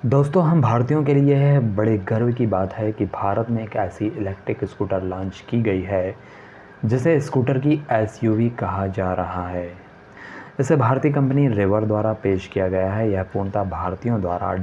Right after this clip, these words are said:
design और भारत में ही बनाई गई है।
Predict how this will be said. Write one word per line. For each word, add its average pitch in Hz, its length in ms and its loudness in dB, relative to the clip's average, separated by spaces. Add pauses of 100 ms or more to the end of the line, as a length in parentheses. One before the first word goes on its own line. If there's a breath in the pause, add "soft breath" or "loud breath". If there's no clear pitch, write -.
design 92 460 -4 (480 loud breath)
और 95 200 0 (100)
भारत 110 380 -2
में 101 80 -4
ही 95 120 -6
बनाई 90 320 -4
गई 92 180 -2
है। 87 320 -10